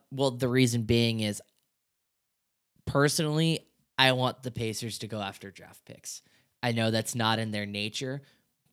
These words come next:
but it's, it, it's realistically what this team needs to be trying to do with these trades. They have an opportunity to strike while the iron is hot with Sabonis.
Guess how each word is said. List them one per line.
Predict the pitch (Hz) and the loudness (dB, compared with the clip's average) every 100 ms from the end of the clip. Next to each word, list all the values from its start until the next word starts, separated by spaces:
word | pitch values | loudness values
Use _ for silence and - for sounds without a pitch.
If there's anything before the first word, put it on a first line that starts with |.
| _ _ | _ _
but | 127 117 | 4 4
it's, | 113 - - _ _ | 4 -2 -8 _ _
it, | - - 90 - | -8 -6 -6 -6
it's | 120 - | -8 -2
realistically | 127 113 107 - 107 | 0 2 0 -6 -6
what | 101 101 | -6 -6
this | 98 | -10
team | - 113 101 | -8 -8 -8
needs | 98 98 | -10 -12
to | - | -12
be | 101 | -12
trying | - 98 92 98 | -12 -12 -14 -16
to | 101 | -18
do | 104 101 | -12 -12
with | 98 104 | -14 -16
these | 104 104 | -16 -14
trades. | - 98 104 | -14 -16 -16
They | - 113 | -12 -8
have | 117 | -8
an | 113 | -8
opportunity | 117 117 117 - 117 110 | -8 -10 -12 -10 -8 -8
to | 110 | -8
strike | 104 - 104 | -10 -8 -8
while | 117 107 | -8 -8
the | 104 | -6
iron | 104 107 107 | -4 -4 -6
is | 101 | -8
hot | - 107 | -6 -6
with | 104 | -6
Sabonis. | - - 98 - 98 113 147 - | -10 -10 -10 -6 -4 -2 -2 -4